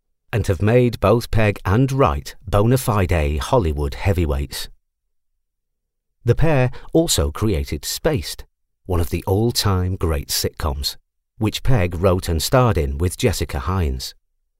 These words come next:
But progress on film number four, Pegg admits, wrinkling his nose, was slow. Was it the pressure of following those previous iconic films? Pegg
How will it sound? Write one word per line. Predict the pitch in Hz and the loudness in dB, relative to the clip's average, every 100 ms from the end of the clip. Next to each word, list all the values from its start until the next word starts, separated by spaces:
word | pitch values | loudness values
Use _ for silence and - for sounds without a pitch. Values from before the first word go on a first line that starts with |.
| _ _ _ | _ _ _
But | 139 | -2
progress | - 143 143 117 95 | 2 4 4 4 2
on | 95 85 | 0 -2
film | - 101 82 | 0 0 2
number | 80 76 | 0 -2
four, | - 160 151 73 - _ - | -2 0 2 2 -4 _ 2
Pegg | 95 80 | 2 2
admits, | 69 82 71 - - - - | -4 -2 -4 -4 -10 -12 -8
wrinkling | 101 101 82 76 67 | -2 0 0 -2 -4
his | 73 69 | -4 -2
nose, | 76 69 67 - - - - | -2 -2 -4 -8 -16 -20 -6
was | 98 85 | -2 0
slow. | - 113 85 67 - _ _ _ _ _ _ _ _ _ _ _ _ _ _ _ _ | 0 0 -2 -4 -8 _ _ _ _ _ _ _ _ _ _ _ _ _ _ _ _
Was | 123 143 | 2 4
it | 127 | 4
the | 95 | 0
pressure | - - 156 - 87 87 | 0 2 2 2 2 2
of | - | -2
following | - 143 151 90 85 | 2 4 4 2 2
those | 87 87 - | 2 0 -2
previous | - - - 73 78 - | 0 2 2 -2 -4 -2
iconic | 92 87 101 82 78 | -4 -2 -2 -2 -4
films? | - 127 131 65 - - _ _ _ _ _ - | -2 0 0 -2 -6 -12 _ _ _ _ _ 0
Pegg | 131 82 | 2 2